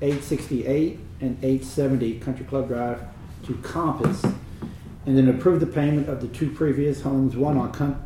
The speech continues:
on Country Club Drive and the one on River Road, to be paid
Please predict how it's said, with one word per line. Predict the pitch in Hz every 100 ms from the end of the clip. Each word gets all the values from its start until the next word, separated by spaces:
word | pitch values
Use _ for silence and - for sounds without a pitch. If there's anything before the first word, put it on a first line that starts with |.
| -
on | 123 110 110 107 -
Country | 151 143
Club | 135 156 143
Drive | 147 160 160 -
and | 127
the |
one | 117 135 131
on | 110
River | 120 131 127
Road, | 123 123 113 - - - - - - - - - - - - - - -
to | 143 127
be | 127
paid | - 131 135 131 127